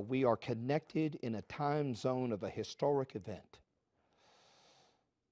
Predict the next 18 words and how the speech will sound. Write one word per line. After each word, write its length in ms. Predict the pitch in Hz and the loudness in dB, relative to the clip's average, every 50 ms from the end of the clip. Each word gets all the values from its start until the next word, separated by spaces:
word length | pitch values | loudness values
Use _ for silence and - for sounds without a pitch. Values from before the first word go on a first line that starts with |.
| _ _ _ _ _ - | _ _ _ _ _ -4
And 80 | 123 120 | -2 -2
it's 200 | 117 - - - | -2 -2 -2 -2
not 200 | 131 127 123 - | -2 -2 -2 -4
too 160 | - - 127 | -6 -6 -4
late 300 | 113 117 113 104 92 - - | -2 -2 -2 -4 -4 -8 -10
to 80 | 113 - | -12 -10
stand 340 | - - - 127 113 113 | -8 -6 -4 -4 -2 -4
before 320 | 113 117 - - 117 107 98 | -4 -6 -4 -2 -2 -2 -2
the 60 | 107 | -2
Lord. 320 | 95 87 101 95 82 78 - _ | -4 -4 -4 -6 -6 -8 -8 _
God 220 | - 143 143 147 143 | 6 8 8 8 6
is 80 | 117 | 0
so, 720 | - - - - - - 180 175 185 185 190 196 196 190 202 - _ _ _ _ _ _ _ _ - | -4 -8 -10 -6 0 4 6 6 6 6 6 4 4 0 -4 -10 _ _ _ _ _ _ _ _ -14
so 460 | - - - - 196 180 185 185 185 - - | -10 -8 2 6 6 6 6 4 -2 -6 -8
interested 560 | 208 208 - - - - - - - 127 113 | -8 -8 -8 -8 -10 -10 -6 -4 -4 -2 -2
in 140 | 113 110 110 | -2 -4 -2
blessing 440 | - 135 139 120 - - 143 104 98 | -2 0 0 0 -2 -6 -8 -8 -8
you 200 | 101 98 90 | -8 -8 -10